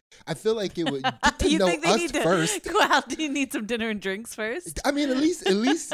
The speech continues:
Speaker 2: <laughs>
Speaker 1: some sort of, like, pry, like, pry into our life a little bit, you know, try to get to know us a little bit before you ask us if your dog can have sex with her dog.
Speaker 2: <laughs>
Speaker 1: That's pretty insane.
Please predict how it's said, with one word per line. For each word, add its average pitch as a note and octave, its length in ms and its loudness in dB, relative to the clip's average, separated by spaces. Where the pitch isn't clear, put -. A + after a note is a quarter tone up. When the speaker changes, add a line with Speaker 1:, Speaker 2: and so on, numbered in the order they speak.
Speaker 2:
<laughs> - 20 -12
Speaker 1:
some A3+ 400 -2
sort G3 220 -4
of, - 60 -14
like, F3+ 220 -4
pry, F3+ 400 -2
like, F3 200 -2
pry F3+ 320 -4
into F#3 400 -2
our D#3+ 200 0
life C#3 280 -2
a - 20 -8
little C3+ 300 0
bit, G2+ 360 -8
you F3 140 0
know, D#3+ 100 2
try F3+ 220 -2
to G#3 60 2
get G3 160 0
to F3 80 0
know E3 220 4
us D3+ 220 -2
a C#3 80 -4
little D#3 280 0
bit A#2 280 -4
before D#3 180 -2
you D#3+ 160 4
ask D3+ 360 0
us D#3+ 140 -2
if C3 160 -8
your B2+ 100 -10
dog C#3 260 2
can D3 80 -4
have C3+ 140 -4
sex - 260 -4
with - 80 0
her C3+ 120 2
dog. C3 480 -4
Speaker 2:
<laughs> - 380 -18
Speaker 1:
That's F#3+ 120 -4
pretty A#3+ 280 0
insane. C3+ 540 -6